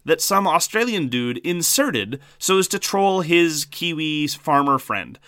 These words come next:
There's a guy in New Zealand who's apparently a farmer. His name is Kotahi Manawa Branford, and somebody inserted his name in the Wikipedia page about Japanese mythological creatures.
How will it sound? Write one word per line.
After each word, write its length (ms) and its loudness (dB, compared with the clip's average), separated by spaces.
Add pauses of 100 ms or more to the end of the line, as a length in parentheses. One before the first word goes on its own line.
(280)
There's 160 0
a 40 0
guy 520 0
in 580 -4
New 140 -2
Zealand 340 -2
who's 120 -4
apparently 340 -6
a 60 -6
farmer. 400 0 (500)
His 120 -4
name 120 0
is 100 -4
Kotahi 520 -4
Manawa 420 0
Branford, 680 -4
and 320 -8
somebody 500 0
inserted 400 -2
his 160 -4
name 300 -4
in 100 -6
the 80 -4
Wikipedia 480 -6
page 300 0
about 180 -4
Japanese 440 -4
mythological 480 -4
creatures. 480 -6